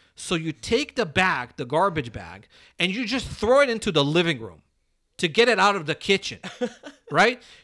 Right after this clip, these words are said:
Speaker 1: You didn't get, you,
Speaker 2: That is
Speaker 1: you
Speaker 2: funny.
Speaker 1: didn't get the garbage bag out of your house, and it still smells. You just moved it from the kitchen to the living room. And then people are gonna say, "The living room is smelly."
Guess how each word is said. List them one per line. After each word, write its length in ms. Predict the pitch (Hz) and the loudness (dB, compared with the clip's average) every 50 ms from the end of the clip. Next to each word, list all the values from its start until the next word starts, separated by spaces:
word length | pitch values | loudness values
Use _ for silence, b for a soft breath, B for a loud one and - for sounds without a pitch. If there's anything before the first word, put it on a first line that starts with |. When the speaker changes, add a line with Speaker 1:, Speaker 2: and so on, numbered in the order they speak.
| B - | B -6
Speaker 1:
You 140 | 151 240 269 | -4 -2 0
didn't 320 | 294 339 339 320 254 180 - _ _ _ 151 120 | 0 0 0 0 -4 -12 -16 _ _ _ -20 -2
get, 200 | 117 214 240 269 311 277 - _ _ _ _ _ | 2 4 4 4 2 -2 -12 _ _ _ _ _
you, 160 | - 185 214 | -10 -6 -2
Speaker 2:
That 140 | 202 - - | -2 -2 0
is 80 | - 226 | -2 -4
Speaker 1:
you 60 | 247 | -4
Speaker 2:
funny. 180 | 208 - 349 359 | -2 -2 -2 -2
Speaker 1:
didn't 120 | 285 180 | -2 0
get 220 | 175 262 262 208 | 0 0 0 0
the 60 | 208 180 | -2 2
garbage 420 | 165 208 240 247 202 202 156 139 | 4 4 4 4 2 -2 -4 -2
bag 200 | 196 175 165 160 | -2 -2 0 2
out 200 | 165 190 196 180 | 2 2 2 2
of 40 | 160 | 0
your 180 | 143 143 135 | 0 -2 0
house, 500 | 135 185 220 196 127 98 87 - - - b b b b b b b b | 4 6 6 6 4 2 -6 -14 -20 -20 b b b b b b b b
and 160 | - 208 233 | 0 0 2
it 140 | 247 226 - | 0 -2 -4
still 320 | - - - 320 302 254 | -6 -4 0 2 2 2
smells. 560 | - - - - 254 269 240 175 135 123 - b b b b | 0 -4 -6 -4 -2 0 0 0 -2 -4 -10 b b b b
You 160 | - 170 226 | -12 -10 -6
just 260 | 233 - 277 - - 175 | -4 -2 -2 -2 -2 -2
moved 260 | 196 277 302 - - | -2 -2 -2 -2 -4
it 100 | 240 - | -4 -4
from 160 | 233 208 180 | -6 -6 -6
the 60 | 175 | -8
kitchen 340 | - - 180 165 - - 202 | -6 -4 -6 -6 -6 -8 -10
to 100 | - 180 | -10 -4
the 120 | 151 151 | -2 -2
living 300 | 143 151 180 170 147 131 | 0 0 -2 -2 -4 -8
room. 200 | 113 110 98 - B B B B B B | -10 -14 -16 -16 B B B B B B
And 120 | 170 190 | -8 -6
then 80 | 269 277 | -6 -6
people 240 | 285 285 - 277 254 | -6 -6 -4 -2 -2
are 40 | 226 | -2
gonna 220 | 233 240 240 220 | -2 -2 -4 -4
say, 300 | 214 - 262 240 175 - _ _ | -2 -2 -2 -2 -4 -6 _ _
"The 100 | - 156 | -4 -2
living 280 | 165 214 262 294 294 233 | 0 0 -2 -2 -2 -2
room 180 | 190 165 147 | -2 -2 -2
is 100 | 135 120 | -4 -8
smelly." 480 | - - 127 123 117 110 92 - - | -8 -10 -10 -10 -10 -10 -14 -18 -20